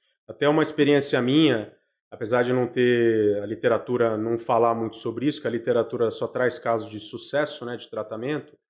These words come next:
o que que eu acho? Inibição artrogênica de quadríceps e paciente com dor não é lugar pra estar na academia, a não ser que o fisioterapeuta vá pra academia e acompanhe o, o aluno fazendo eletroestimulação.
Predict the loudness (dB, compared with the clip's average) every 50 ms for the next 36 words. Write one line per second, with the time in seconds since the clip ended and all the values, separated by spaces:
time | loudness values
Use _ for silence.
0 | _ _ _ _ _ _ _ -8 -4 -4 0 2 4 4 4 4 2 0 -4 -8
1 | -14 -20 _ _ _ _ _ _ _ _ _ -6 -2 0 2 2 2 0 2 2
2 | 4 4 2 2 2 2 2 4 4 2 2 2 2 -2 -4 -4 -2 -2 0 0
3 | 0 0 -2 -2 -2 -4 -6 -8 -10 -12 -10 -6 -6 -4 -4 -2 -2 -4 -4 -4
4 | -4 -4 -2 -2 2 4 4 4 4 4 4 4 4 4 4 4 4 4 2 4
5 | 4 4 4 4 2 0 -4 -8 -8 -6 -4 -4 -2 -2 -2 -2 -2 0 0 0
6 | 0 0 0 -2 -2 -2 -4 -4 -6 -8 -10 -10 -12 -6 -4 -4 -4 -2 -2 -2
7 | -2 -2 -2 -2 -4 -4 -4 -10 _ _ _ _ _ -6 -2 0 0 2 2 0
8 | -2 -2 0 0 2 2 2 2 2 2 2 2 0 -4 -10 _ _ _ _ -4
9 | -4 0 2 2 2 2 2 2 2 4 4 4 4 4 2 2 0 0 0 2
10 | 2 4 4 4 2 2 2 2 2 2 0 0 0 0 0 2 2 2 2 2
11 | 0 0 -2 -2 -2 0 0 0 2 2 0 0 -2 -4 -6 -4 -2 -2 0 0
12 | -2 -4 -6 -6 -8 -10